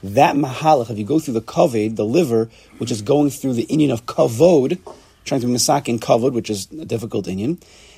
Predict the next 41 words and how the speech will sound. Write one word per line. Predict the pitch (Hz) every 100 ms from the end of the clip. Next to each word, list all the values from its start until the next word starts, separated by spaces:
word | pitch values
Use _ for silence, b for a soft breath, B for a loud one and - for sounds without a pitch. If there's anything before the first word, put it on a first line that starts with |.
| b
So | - 185 185
it's, | 170 - 110
you're | 139
gonna | 165 208
get | 180 170
to |
Eretz | 160 135
Yisrael, | - 139 151 185
you're | 139
gonna | 123 151
get | -
to |
the | 127
Holy | 123 135
Land, | 165 185
but | 185
it's | 185
gonna | 196
take | 190
forty-two | - 185 165 165
travels. | 147 113 90 - - _ _ _
It's | -
gonna | 202
take | 196
a |
long | 202 185
time. | 185 160 _ _ _ _ _ _ _ _ b b b b b 120
V'hainu | 123 156
shemisha | 123 - - 113
rotze | 117 113
lahagia | 113 113 107 117
el | 117
Hashem, | 113 - 131 151 151 156
aydei | 147 160 147
tikkun | - 147
hamidus. | 143 147 113 110
If | 104
you're | 147
going | 147 139
to | 123 104
go | 95 135 123 92